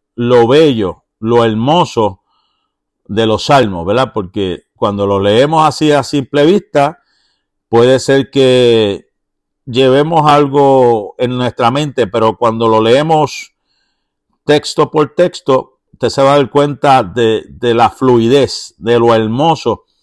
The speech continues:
que es este salmo. Amén. Dios bendiga a Rosa Ruiz, Dios le bendiga, y a Antonia Ponce León también. Dios le bendiga por estar aquí conmigo en esta preciosa noche.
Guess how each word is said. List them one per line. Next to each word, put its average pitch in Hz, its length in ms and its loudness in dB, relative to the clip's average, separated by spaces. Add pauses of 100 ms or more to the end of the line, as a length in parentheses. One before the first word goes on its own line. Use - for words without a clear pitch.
(480)
que 104 140 0
es 120 60 4
este 113 220 -2
salmo. 80 440 -8 (200)
Amén. 113 380 -4
Dios 104 160 -4
bendiga 117 600 -2
a 95 200 -6
Rosa 107 380 -6
Ruiz, 139 340 -6
Dios 95 140 -6
le 104 80 -4
bendiga, 127 600 -4
y 101 60 -6
a 98 80 -6
Antonia 104 460 -6
Ponce 104 280 -10
León 107 300 -6
también. 104 380 -10 (640)
Dios 90 200 -4
le 123 80 2
bendiga 117 420 0
por 98 160 -6
estar 101 220 -6
aquí 107 340 -6
conmigo 104 760 -6
en 92 200 -8
esta 101 540 -6
preciosa 92 800 -6 (680)
noche. 87 560 -10